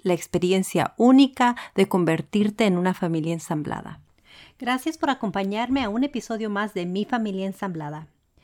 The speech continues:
Como lo prometido es deuda, en este episodio hablaremos de lo sucedido hace un par de fines de semana cuando fui a dejar a mis hijos a la casa de su padre.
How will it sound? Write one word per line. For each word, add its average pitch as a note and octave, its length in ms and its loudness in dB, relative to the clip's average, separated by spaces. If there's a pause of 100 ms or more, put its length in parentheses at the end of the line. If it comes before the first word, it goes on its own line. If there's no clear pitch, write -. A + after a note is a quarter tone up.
(240)
Como A3+ 220 0
lo A3+ 100 -2
prometido A3+ 540 0
es E4 160 0
deuda, A3+ 400 -4 (420)
en G#3 160 -2
este A3 200 -2
episodio A3+ 420 -2
hablaremos G3 600 -4 (120)
de G3+ 260 -4
lo G3 140 -4
sucedido G#3 920 -4
hace G3 420 -2
un F3+ 260 -6
par G#3 600 -4
de G3+ 140 -8
fines G#3 300 -4
de C#4 120 0
semana B3 540 -2 (640)
cuando A3+ 280 -2
fui D4+ 280 0
a E4+ 80 2
dejar B3+ 400 0
a A3+ 60 -2
mis G#3+ 240 -6
hijos F#3 340 -8
a F3 40 -4
la E3+ 140 -8
casa E3 280 -10
de F3 60 -8
su E3 140 -14
padre. - 400 -14